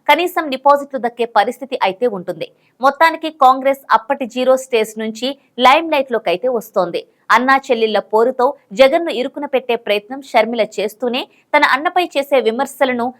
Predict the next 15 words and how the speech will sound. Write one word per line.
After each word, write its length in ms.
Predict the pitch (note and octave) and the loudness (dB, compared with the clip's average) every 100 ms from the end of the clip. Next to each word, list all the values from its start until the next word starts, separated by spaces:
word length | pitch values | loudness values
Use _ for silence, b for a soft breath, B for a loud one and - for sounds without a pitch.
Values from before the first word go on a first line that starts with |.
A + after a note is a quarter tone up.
| b B3+ | b 2
తమకు 260 | D4+ E4+ D#4+ | 2 2 2
అనుకూలంగా 480 | D4+ D#4+ D4 C#4+ C#4+ | 2 -4 -4 2 2
మార్చుకునే 400 | B3 B3 - A#3+ A#3+ | 2 0 -6 -8 -4
ప్రయత్నం 340 | A3+ A3 C4 E4 - | -4 -4 -6 -16 -4
కూటమి 320 | E4 D4+ G#3 - | 0 0 -2 -6
చేస్తోంది. 440 | D#3+ - D#3+ D3+ - _ - B3 | -6 -4 -6 -6 -12 _ 0 0
అయితే 220 | C4 C4 E4+ _ - | 2 -6 -8 _ 2
షర్మిలకు 500 | D#4+ E4+ F4+ D#4 D4 - | 2 4 2 0 -2 -6
టీడీపీ, 320 | C#4 - C#4 B3 | -8 -6 -8 -4
జనసేన 360 | B3 B3 C#4 B3+ A#3+ | -4 -4 -4 -2 0
మద్దతుదారుల 580 | G#3 G#3 B3+ A#3 A#3 A3 F#3+ | 0 0 -6 0 2 2 0
మద్దతు 260 | F#3+ A#3+ C4+ G#3 | 0 -2 -4 -4
దొరుకుతుంది 460 | G#3 A#3 A3+ G3 F#3 | -4 -6 -6 -6 -2
తప్ప 240 | F3 - A3 B3 b b F#3+ | -2 4 4 4 b b 2
జగన్ని 340 | B3 C#4+ D#4+ | 4 4 0